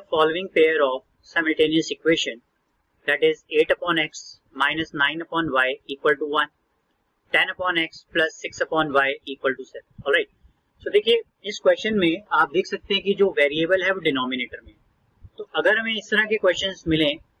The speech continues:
जिसमें वेरिएबल डिनोमिनेटर में हो, तो उसको हम क्या करते हैं, सबसे पहले रिड्यूस करते हैं। सी, सबसे पहले हम यहाँ लिखते हैं अपना given system of equation, that is eight upon x minus nine upon y equal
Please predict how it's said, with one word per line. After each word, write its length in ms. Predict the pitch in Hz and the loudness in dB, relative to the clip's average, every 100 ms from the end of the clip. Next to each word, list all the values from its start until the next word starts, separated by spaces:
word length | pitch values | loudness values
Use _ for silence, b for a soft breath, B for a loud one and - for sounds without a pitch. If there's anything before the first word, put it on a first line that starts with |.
| _ | _
जिसमें 240 | 156 - 175 | -10 -4 2
वेरिएबल 460 | 160 160 170 196 | 2 2 2 2
डिनोमिनेटर 520 | 170 156 151 175 175 | 0 -4 -4 -4 -2
में 120 | 175 165 | 0 -2
हो, 220 | 131 320 _ _ _ _ | -2 -16 _ _ _ _
तो 60 | 277 | -14
उसको 400 | 180 - - 208 | -12 -10 0 2
हम 100 | 202 | 4
क्या 120 | 196 | 4
करते 260 | 185 165 | 2 0
हैं, 80 | 185 | -4
सबसे 220 | 185 - | -6 -4
पहले 180 | 175 180 | -2 0
रिड्यूस 360 | 175 139 131 - | 0 -4 -6 -8
करते 240 | - _ | -18 _
हैं। 60 | _ _ _ _ _ _ _ | _ _ _ _ _ _ _
सी, 240 | - 147 _ _ _ _ _ _ - | -8 -8 _ _ _ _ _ _ -14
सबसे 180 | - 170 | -6 -2
पहले 160 | 175 | 0
हम 80 | 170 | 0
यहाँ 140 | 170 165 | 0 0
लिखते 220 | 143 170 | -2 -4
हैं 60 | |
अपना 120 | 160 156 | -4 -2
given 260 | 135 160 156 | -2 -4 -8
system 300 | - 160 156 | -6 -6 -6
of 120 | - | -8
equation, 320 | 147 139 - | -8 -8 -6
that 260 | 135 123 135 | -6 -4 -4
is 180 | 135 - _ _ - - _ _ 147 | -4 -8 _ _ -16 -16 _ _ -2
eight 160 | 147 | -2
upon 280 | 165 165 156 | -2 -2 -2
x 220 | 156 - - - _ _ _ _ _ _ _ _ _ _ _ - - | -2 -6 -20 -20 _ _ _ _ _ _ _ _ _ _ _ -20 -6
minus 340 | 135 139 156 156 - | -2 0 -2 -4 -6
nine 300 | 135 135 160 | -2 -2 -2
upon 260 | 156 156 151 | -8 -6 -2
y 140 | 131 131 - _ _ _ _ _ _ _ _ _ _ _ 160 | 0 0 -4 _ _ _ _ _ _ _ _ _ _ _ -8
equal 300 | 143 160 | -2 0